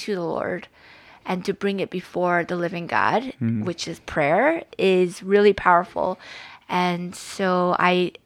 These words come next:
Speaker 1: really encourage you to s-, keep listening to that part. And that's it for this week. Um, have a great week, everyone. And let's be faithful with everything.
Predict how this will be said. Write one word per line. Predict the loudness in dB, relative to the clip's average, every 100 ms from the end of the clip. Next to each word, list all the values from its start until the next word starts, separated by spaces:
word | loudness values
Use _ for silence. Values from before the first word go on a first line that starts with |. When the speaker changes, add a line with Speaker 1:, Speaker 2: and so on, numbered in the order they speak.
| _ -16
Speaker 1:
really | -4 0 0
encourage | 0 -2 -4 -2
you | -2
to | -2 -2 -4
s-, | -8 -16 -18 _ _ _ -10
keep | -4 0
listening | 0 0 -2 0 -2 -8 -18 -20 -20 _ -12 -8
to | -2 0 0 0
that | 0 0 -6
part. | -4 -4 -4 -8 _ _ _ _ -10
And | -6 -4 -2
that's | 0 0 4
it | 4 4 0
for | -2 0
this | 2 -2 -2
week. | -2 -4 -6 -8 -4
Um, | -2 -2 0
have | 2 2
a | 0
great | 0 4 4 4 2
week, | 0 0 -4 -12 -14 -2
everyone. | 0 2 2 2 0 -6 -14 -20 -20 -20 -20 -4
And | 0 2 2 0 -2 0
let's | 0 2
be | 0 -2
faithful | 2 4 4 4 -4 -4 -4 -8 _ -20 -20 -20 -20 -20 _
with | 2 4 2 -2 -20 -20 -20 -20 _ _ _ -20 _ _ _ _ _ _ -18 -2
everything. | -2 -2 -6 -8